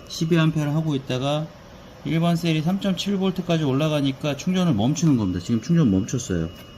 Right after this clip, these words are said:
지금 현재는, 네, 이렇게 충전을 멈춘, 십사점칠까지 올라갔으니까 충전을 멈췄다가 다시 조금 지나서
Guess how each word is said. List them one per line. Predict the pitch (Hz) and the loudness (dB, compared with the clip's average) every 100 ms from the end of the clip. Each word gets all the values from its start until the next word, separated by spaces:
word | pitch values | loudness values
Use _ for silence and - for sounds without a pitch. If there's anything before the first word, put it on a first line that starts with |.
| - - - - - - - - - | -20 -20 -20 -20 -20 -20 -20 -20 -8
지금 | 107 120 | -2 0
현재는, | 123 120 131 151 160 160 - - - - - - - - - - | 0 2 2 4 2 0 -8 -20 -20 -20 -20 -20 -20 -20 -18 -8
네, | 95 90 101 135 156 - - - - | -4 -2 -2 -2 -4 -10 -20 -18 -14
이렇게 | 113 127 120 | -6 -4 -2
충전을 | 165 151 143 | 0 2 2
멈춘, | 95 101 - 101 85 - | 2 -2 -2 -2 -4 -6
십사점칠까지 | - 156 160 147 147 160 151 | -8 -6 -4 -4 -4 -4 -2
올라갔으니까 | 131 117 113 123 - | -2 -2 -4 -8 -8
충전을 | 117 156 160 151 | -6 -2 0 0
멈췄다가 | 113 101 131 - 123 135 156 160 - - - - - - - | -2 -2 -6 -6 -4 -2 -4 -6 -10 -20 -20 -20 -20 -20 -10
다시 | 139 139 - | -6 -4 -2
조금 | 185 180 | 0 0
지나서 | 165 147 147 139 156 156 | 0 0 0 0 0 0